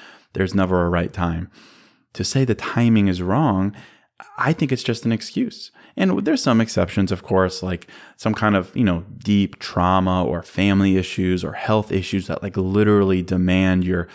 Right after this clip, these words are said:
physical or emotional attention. I think the concept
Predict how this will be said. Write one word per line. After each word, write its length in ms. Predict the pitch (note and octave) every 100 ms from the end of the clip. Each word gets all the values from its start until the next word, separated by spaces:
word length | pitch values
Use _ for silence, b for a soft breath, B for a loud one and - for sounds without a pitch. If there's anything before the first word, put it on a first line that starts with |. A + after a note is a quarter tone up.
| B B -
physical 640 | G#2+ F#2+ F2+ F#2+ F#2 E2+ B B B -
or 100 | F2
emotional 500 | F2+ F2 - F2+ F2
attention. 400 | - B2 D3 F#2
I 80 | F#2
think 200 | A2+ G#2+
the 80 |
concept 760 | G#2 - C#3 F3+ - G2 F#2+